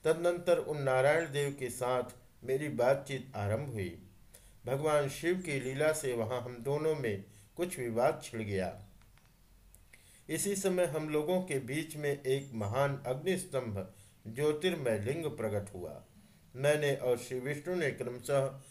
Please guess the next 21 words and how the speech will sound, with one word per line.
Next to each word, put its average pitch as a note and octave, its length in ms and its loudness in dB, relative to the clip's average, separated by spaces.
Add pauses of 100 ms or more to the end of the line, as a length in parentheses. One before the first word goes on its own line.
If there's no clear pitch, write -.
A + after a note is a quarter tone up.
(200)
ऊपर D#3+ 340 4
और B2+ 260 0
नीचे C#3+ 380 -2
जाकर A#2+ 580 0 (260)
उसके C#3+ 420 0
आदि D3 260 2
अंत C3 400 -6
का C3 100 0
पता B2+ 360 -2
लगाने B2+ 480 0
के C#3+ 200 -2
लिए F#2+ 360 -4 (320)
बड़ा B2 240 2
प्रयत्न B2 480 -4
किया, F#2 340 -6 (500)
परंतु F3 340 0
हमें D#3 340 -2
कहीं D3+ 300 2
भी D#3 180 -2
उसका C3+ 560 -2
ओर C#3+ 260 -2